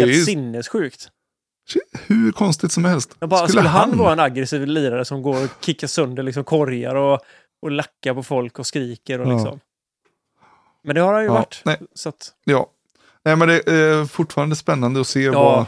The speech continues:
Speaker 2: vi
Speaker 1: vad de
Speaker 2: följer
Speaker 1: kommer
Speaker 2: det
Speaker 1: fram
Speaker 2: med.
Speaker 1: till. Jag, jag kan ju sätta min, eh, vänstra pungkula på att det blir en avstängning i
Speaker 2: Det tror jag
Speaker 1: någon
Speaker 2: med.
Speaker 1: form.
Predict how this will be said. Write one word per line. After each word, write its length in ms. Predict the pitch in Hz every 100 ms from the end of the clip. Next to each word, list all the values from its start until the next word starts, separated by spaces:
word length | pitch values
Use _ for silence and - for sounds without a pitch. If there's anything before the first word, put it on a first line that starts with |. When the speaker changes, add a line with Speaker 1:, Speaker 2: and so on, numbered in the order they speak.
| -
Speaker 2:
vi 120 | - 147
Speaker 1:
vad 100 | 123
de 40 |
Speaker 2:
följer 160 | 160 131
Speaker 1:
kommer 60 | 131
Speaker 2:
det 60 | 160
Speaker 1:
fram 100 | 175
Speaker 2:
med. 100 | 165
Speaker 1:
till. 260 | 143 147 - - - _
Jag, 500 | 139 135 135 135 135
jag 180 | 135 -
kan 120 | 139
ju 80 | 127
sätta 380 | 139 - 131
min, 360 | 127 123 123 123
eh, 140 | 123
vänstra 400 | 117 123 113 127
pungkula 540 | 120 135 117 120 113 110
på 100 | 113
att 100 | -
det 80 | 117
blir 560 | 117 143 160 147 -
en 240 | 127 120 113
avstängning 720 | 117 101 - 104 101 104 107
i 80 | 113
Speaker 2:
Det 180 | 143 151
tror 160 | 143
jag 60 | 127
Speaker 1:
någon 80 | 127
Speaker 2:
med. 100 | 123
Speaker 1:
form. 320 | 117 104 104